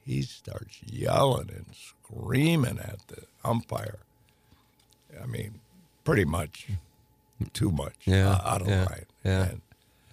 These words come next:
Speaker 1: we pretty much had the same umpires for home games most of the time. And I c-, this umpire starts walking toward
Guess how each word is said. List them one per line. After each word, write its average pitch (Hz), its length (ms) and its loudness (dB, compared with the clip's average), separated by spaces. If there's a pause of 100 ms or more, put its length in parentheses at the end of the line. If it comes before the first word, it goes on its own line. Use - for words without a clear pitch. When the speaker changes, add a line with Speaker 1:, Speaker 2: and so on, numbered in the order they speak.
(800)
Speaker 1:
we 151 200 4
pretty - 380 2
much 67 340 0
had 64 240 0
the - 100 -6
same 85 380 -2
umpires - 540 -4
for - 220 -12
home 92 300 -2
games - 640 -8
most - 420 -12
of - 140 -12
the - 120 -14
time. - 260 -14 (1120)
And 113 160 0
I 110 140 0 (120)
c-, - 60 -14 (200)
this - 460 -8 (220)
umpire 85 440 0
starts - 480 -4
walking - 540 -4
toward - 440 -2